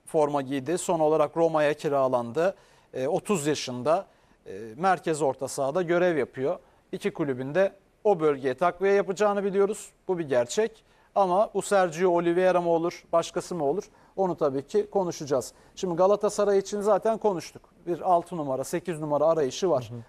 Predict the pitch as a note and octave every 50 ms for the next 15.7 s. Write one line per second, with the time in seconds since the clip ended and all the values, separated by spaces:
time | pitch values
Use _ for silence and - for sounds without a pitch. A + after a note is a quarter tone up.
0 | _ - F3+ F3 - F3 D3+ D3+ D#3+ F#3+ F3 E3 D#3 - - - C3+ G#2 G2+ -
1 | - - _ _ _ _ _ _ _ - F#3+ G3+ G#3+ A#3 B3 A#3 G#3 G#3 F#3+ F3
2 | - - G#3+ G#3 F#3+ - _ _ - C3 D3 E3 - E3+ D#3 - F3+ F3+ F#3 F#3
3 | F3+ E3+ E3+ D#3+ - D#3 C#3 F3+ E3+ - E3 D#3+ E3 E3+ D3+ - - C#3+ A#2+ -
4 | - - _ _ _ _ - E3+ F3+ F#3 F3 - F3 E3 D#3+ D3+ C#3 E3 F3 E3
5 | D#3+ D#3+ D#3+ D#3+ E3 E3 E3 D#3 C#3+ B2+ - - - G3 G3+ _ _ _ _ _
6 | _ _ _ - F#3 F3+ F3 F3 F#3 - G3 F3+ F3+ F#3 F3 - - F#3 F3+ D#3+
7 | C3 - - A2+ G#2 _ _ _ _ _ _ _ _ _ _ - E3 E3 F3+ F#3+
8 | G3+ F3+ E3 G#3 G#3+ A#3 B3 A#3 G#3+ A3 - G#3+ A3+ G#3+ F3+ D#3 - C3+ - -
9 | D#3 C#3 C3+ C3+ C3 B2+ - - C#3+ D3+ D#3+ D#3 D3+ D3 C#3 C3+ B2+ C3 C#3 F3
10 | - - - - - - E3 D#3 D3 C#3+ C#3 B2+ - - E3+ E3+ E3 - - -
11 | D#3+ D3 C#3+ D3 C3+ A#2 G#2+ G#2 - - - B2 A2+ - - _ _ _ _ _
12 | _ _ _ _ - - _ _ _ _ _ - - G#2+ - - - C3+ A#2+ -
13 | - D3 D3+ E3 F3 E3+ D#3 D3 C3+ - - D#3+ D#3+ E3 D3 C3 A#2+ - D#3 F3
14 | E3+ D3 C#3 - - D#3+ C3+ - - B2 A#2+ C3 F3+ G3+ F3+ D#3+ C#3+ C#3+ D#3 D#3+
15 | D#3 D#3 D3 D#3 D3+ D3+ D3+ D#3+ D3+ A#2 G#2+ F#2 E2+